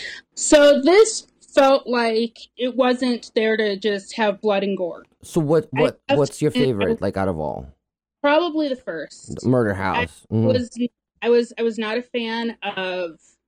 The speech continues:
Speaker 1: Roanoke.
Speaker 2: That was my least favorite too. Even though they
Speaker 1: Uh,
Speaker 2: tried, like, these new, like, they tried, like, this cool format where it's kinda like reality and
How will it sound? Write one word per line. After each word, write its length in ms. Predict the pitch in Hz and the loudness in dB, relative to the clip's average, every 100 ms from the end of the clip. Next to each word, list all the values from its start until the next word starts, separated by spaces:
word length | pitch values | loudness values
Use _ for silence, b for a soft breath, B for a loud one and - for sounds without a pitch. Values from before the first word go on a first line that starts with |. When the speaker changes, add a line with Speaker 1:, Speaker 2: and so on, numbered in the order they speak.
| _ _ 175 | _ _ -6
Speaker 1:
Roanoke. 580 | 202 254 311 339 359 - _ _ _ _ _ | -4 0 2 2 -2 -10 _ _ _ _ _
Speaker 2:
That 180 | - 78 | -6 -2
was 200 | 85 85 | -2 -2
my 140 | 85 73 | -2 -2
least 260 | 78 80 | -4 -8
favorite 360 | - 78 71 65 | -6 -4 -4 -8
too. 300 | - 87 71 | -4 -2 0
Even 260 | 113 113 117 | -2 0 0
though 100 | 117 | -2
they 100 | 101 | 0
Speaker 1:
Uh, 100 | 277 | 0
Speaker 2:
tried, 260 | 113 107 80 | 0 0 0
like, 160 | 101 - | -4 -4
these 220 | 90 85 | -6 -2
new, 240 | 98 92 - | -2 -2 -4
like, 220 | 98 90 | -6 -4
they 120 | 120 | -6
tried, 320 | 110 151 160 117 | -4 -2 0 0
like, 180 | 98 | -4
this 200 | 85 82 | -6 -12
cool 220 | - 120 90 | -8 -6 -6
format 760 | - 117 110 107 107 104 98 90 | -2 0 0 0 0 -2 -2 -2
where 120 | 92 | -4
it's 160 | 92 | -4
kinda 240 | - 104 98 | -8 -8 -6
like 480 | 87 76 80 - _ _ - - | -6 -6 -10 -16 _ _ -20 -20
reality 880 | - 90 95 98 98 95 90 90 87 80 | -12 -6 -4 -2 0 0 -2 -2 -4 -6
and 240 | 73 | -8